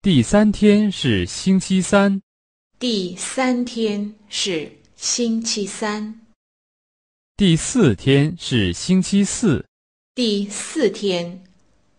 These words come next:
Speaker 2: 是星期四。
Speaker 1: 第五天是星期五。
Speaker 2: 第五天是星期五。
Speaker 1: 第六天是星期六。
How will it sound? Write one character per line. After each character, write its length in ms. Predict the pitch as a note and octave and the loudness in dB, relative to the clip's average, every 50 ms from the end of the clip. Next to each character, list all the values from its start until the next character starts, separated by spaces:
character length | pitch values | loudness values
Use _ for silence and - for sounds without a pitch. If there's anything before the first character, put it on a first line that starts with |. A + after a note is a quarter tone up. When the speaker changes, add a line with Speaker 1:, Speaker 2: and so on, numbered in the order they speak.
| _ _ | _ _
Speaker 2:
是 480 | - - - G#3 G3 E3+ D#3 D#3+ - - _ _ | -6 -4 -2 -2 -2 -2 -2 -4 -8 -14 _ _
星 480 | - - - - A#3+ A3 G#3 G#3 G#3 G3+ | -10 -6 -4 -2 0 0 -2 -2 -6 -6
期 260 | - - - G#3 G3+ | -6 -4 -2 -2 -4
四。 480 | G3+ - - - A3 G3 D#3+ - - - _ _ _ _ _ _ _ _ _ _ _ _ | -4 -6 -8 -6 -6 -6 -6 -6 -8 -14 _ _ _ _ _ _ _ _ _ _ _ _
Speaker 1:
第 200 | - A#3+ A3+ E3+ | 2 4 6 6
五 260 | A#2+ G2 F#2 E2+ D2+ C#2+ | 6 4 2 0 -2 -4
天 400 | - - D#3 D#3+ E3+ F3+ F#3+ F#3 | -4 0 2 4 4 4 2 0
是 380 | - - D3+ B2+ G#2+ F#2 F2 | -2 0 2 2 4 4 2
星 280 | - - - G3+ G#3 G#3 | -2 -2 0 2 4 4
期 240 | G3 - G#3+ G#3+ G#3 | 4 2 2 2 4
五。 520 | F3 B2 E2+ A1+ - C#2 E2 F#2 G#2 A#2+ - _ _ _ _ _ _ _ _ _ _ _ | 4 2 0 -2 -4 -2 0 0 0 -2 -4 _ _ _ _ _ _ _ _ _ _ _
Speaker 2:
第 260 | - D4 C#4 B3 A3 - | -4 -2 -2 0 -2 -2
五 420 | - - D#3 E3 D3+ C#3+ - - | -4 -6 -6 -4 -4 -6 -8 -10
天 640 | - - - B3+ C4 C4 B3+ B3+ B3+ B3+ B3+ - _ _ _ _ _ _ _ _ _ _ _ _ _ _ _ _ _ | -14 -10 -4 0 2 4 4 2 2 -2 -6 -10 _ _ _ _ _ _ _ _ _ _ _ _ _ _ _ _ _
是 540 | _ - - - A3+ A3 F3+ D#3 - - - _ _ | _ -8 -6 -2 0 0 0 -2 -4 -8 -14 _ _
星 460 | - - - - A#3 A3+ G#3+ G#3+ G#3 | -8 -6 -4 -2 -2 -2 -4 -4 -4
期 340 | - - - A3 G#3+ G#3+ - | -4 -4 -4 -2 -4 -6 -6
五。 640 | - D#3+ F3+ D#3 C#3+ C#3+ D#3 D#3 D#3+ F#3 - - - _ _ _ _ _ _ _ _ _ _ _ _ | -6 -6 -6 -6 -8 -10 -8 -8 -6 -6 -8 -10 -14 _ _ _ _ _ _ _ _ _ _ _ _
Speaker 1:
第 180 | - G3+ F#3 | 2 2 4
六 340 | F3+ G3 C4 C4+ G3 C3+ G#2+ | 6 6 8 8 8 8 6
天 400 | - - C#3+ C#3 C#3 D3+ D#3 D#3 | 4 4 4 4 6 4 2 0
是 380 | C#3+ - - C3+ A2 F#2+ F2 E2 | -4 -4 -2 0 2 2 0 -2
星 320 | - - - - F#3+ F#3+ | -4 -4 0 2 2 2
期 220 | F3+ - G3+ G#3 G#3+ | 2 2 2 2 4
六。 440 | A3+ B3+ B3 F3+ A2 F#2 - - | 6 6 6 6 4 2 -2 -8